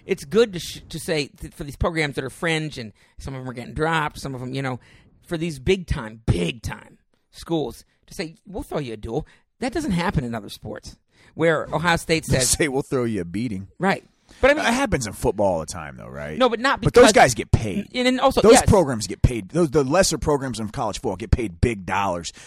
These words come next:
Speaker 2: to, to take on the likes of Alabama and
Speaker 1: Right.
Speaker 2: Ohio State.
Speaker 1: Well, that's a, that's a different reason. And those school, those programs aren't on the verge of being dropped. I'm talking about it's awesome that Division One head coaches are looking out for the sport by saying,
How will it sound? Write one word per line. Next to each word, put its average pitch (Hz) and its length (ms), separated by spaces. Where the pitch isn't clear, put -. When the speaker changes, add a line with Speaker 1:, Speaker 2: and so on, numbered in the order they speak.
Speaker 2:
to, 117 80
to 110 120
take 131 240
on 117 120
the 104 80
likes 107 280
of 95 80
Alabama 101 440
and - 80
Speaker 1:
Right. 247 180
Speaker 2:
Ohio 90 240
State. 80 340
Speaker 1:
Well, 214 140
that's 254 140
a, 208 60
that's 233 260
a 185 40
different 151 300
reason. 160 340
And 151 160
those 165 140
school, - 260
those 180 140
programs 131 340
aren't - 180
on 123 140
the 117 60
verge 120 200
of 120 60
being 113 160
dropped. 123 400
I'm 226 140
talking 226 300
about 151 300
it's - 180
awesome 143 540
that 139 220
Division 139 320
One 139 120
head 131 160
coaches 127 400
are 123 80
looking 135 380
out 131 220
for 135 120
the 110 120
sport 131 500
by 123 140
saying, 123 440